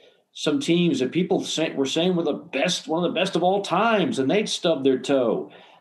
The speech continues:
Uh, you, you go back years and years. Remember the Big Twelve championship game when Texas beat Nebraska? That one of those Tom Osborne, just super juggernaut teams that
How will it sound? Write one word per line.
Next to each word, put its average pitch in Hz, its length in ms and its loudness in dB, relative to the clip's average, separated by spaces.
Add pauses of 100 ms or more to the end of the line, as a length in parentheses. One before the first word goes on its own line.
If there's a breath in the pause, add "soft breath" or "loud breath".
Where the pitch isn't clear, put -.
(120)
Uh, 107 460 0
you, - 360 -8
you 131 160 -2
go 151 160 2
back 165 480 -2
years 165 460 0
and 113 120 0
years. 156 260 2
Remember 135 200 0
the 110 60 0
Big 98 320 -2
Twelve 151 400 0
championship 165 600 -4
game 175 340 0
when 117 280 -2
Texas 160 680 -4 (360 loud breath)
beat 147 220 0
Nebraska? 139 840 0 (480 soft breath)
That 123 120 -4
one 123 260 0
of 160 60 2
those 127 160 0
Tom 143 320 0
Osborne, 160 580 0
just 110 240 -4
super 160 320 0
juggernaut 147 680 -2
teams 151 460 0
that 104 200 -2